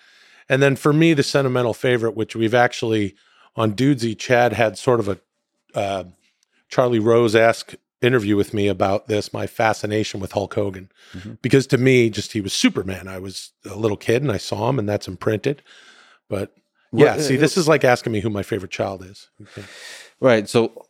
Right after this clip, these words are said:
Speaker 2: uh,
Speaker 1: The Rock, when The Rock was, I mean, The
Speaker 2: Yeah.
Speaker 1: Rock's The Rock, but
Speaker 2: Yeah. Yeah. I mean, Hulk Hogan is, um, he's the weirdest one, right? For me, from the outside,
Speaker 1: <laughs> Super weird.
Speaker 2: uh, that, I don't know what,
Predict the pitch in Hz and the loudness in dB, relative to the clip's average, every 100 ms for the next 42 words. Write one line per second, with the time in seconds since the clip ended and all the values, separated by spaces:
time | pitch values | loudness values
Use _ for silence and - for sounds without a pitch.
0 | _ 120 107 104 98 95 104 107 131 131 | _ -2 0 0 -2 0 0 2 4 4
1 | 151 151 - 117 107 98 110 123 135 - | 2 0 -6 -6 -4 -2 0 2 0 0
2 | 131 117 - 117 110 110 120 113 107 123 | -2 -2 -6 -10 -8 -6 -4 -4 -2 0
3 | 123 117 - 104 107 127 101 98 98 90 | 0 -2 -8 -6 0 0 -2 -8 -10 -10
4 | 87 85 _ _ _ _ - 107 104 120 | -10 -16 _ _ _ _ -6 0 2 2
5 | 127 - 139 139 131 131 117 113 104 87 | 0 0 0 0 2 2 2 2 2 -2
6 | 90 95 90 90 90 87 85 80 _ _ | -2 0 0 0 -2 -6 -8 -16 _ _
7 | _ _ _ _ _ _ _ _ _ _ | _ _ _ _ _ _ _ _ _ _
8 | _ _ _ _ - _ - 143 117 104 | _ _ _ _ -20 _ 0 2 2 0
9 | 95 113 117 87 - 78 64 78 _ - | 2 4 2 0 -6 -10 -10 -14 _ -8
10 | 90 87 - 98 101 101 - 98 98 98 | -6 -6 -6 -2 0 0 -2 -2 2 2
11 | 98 - 95 87 80 - - - - - | 2 2 0 0 -4 -12 -18 -14 -12 -10
12 | - 165 143 147 143 156 143 120 - - | -4 -4 0 0 2 -2 -2 -6 -14 -18
13 | 151 - 98 107 104 98 - _ _ _ | -16 -14 0 4 4 2 -4 _ _ _
14 | _ - 107 123 123 113 110 | _ -14 -10 -4 0 0 0